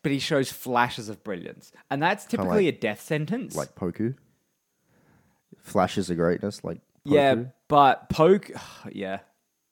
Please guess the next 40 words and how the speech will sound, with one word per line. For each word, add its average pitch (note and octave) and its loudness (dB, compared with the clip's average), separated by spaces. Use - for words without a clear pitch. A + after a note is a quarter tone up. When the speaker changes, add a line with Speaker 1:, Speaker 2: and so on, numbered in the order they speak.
Speaker 2:
They're G2 -2
the A#2 0
same. E3+ -2
Speaker 1:
Sengun's G3+ 2
better C3+ 0
Speaker 2:
You C3 -2
Speaker 1:
than A2 -2
Speaker 2:
can't - -20
Speaker 1:
Poku. G2 -10
Speaker 2:
Yeah, C#2+ -4
I E2+ 2
think G2 -6
Sengun's F2 -4
more D2+ -6
consistent D2 -12
Speaker 1:
Yeah. - -10
Speaker 2:
than D2 -8
Poku. C#2+ -6
Poku G2 0
Speaker 1:
Poku G3+ 8
is D#3+ 2
like, D3+ 6
"I'm C#3+ 6
gonna G#3 2
score D3+ 4
twenty B2 -2
off C3 0
good D3 4
efficiency C3+ 0
and E3+ -2
do C3 -4
some C#3 -8
crazy B2+ 0
passes. G#2 -2
Then A#2+ -8
for - -14
the D3+ -4
next - -10
ten C3 -10
games, F3+ -8